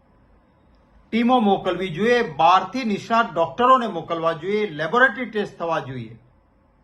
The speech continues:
અને માણસના મૃત્યુને અટકાવવા જોઈએ.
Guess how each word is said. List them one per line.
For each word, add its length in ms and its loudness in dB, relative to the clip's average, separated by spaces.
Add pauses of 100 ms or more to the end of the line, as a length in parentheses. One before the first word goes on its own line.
(320)
અને 180 -10
માણસના 520 -4
મૃત્યુને 600 -10 (100)
અટકાવવા 540 -4
જોઈએ. 480 -20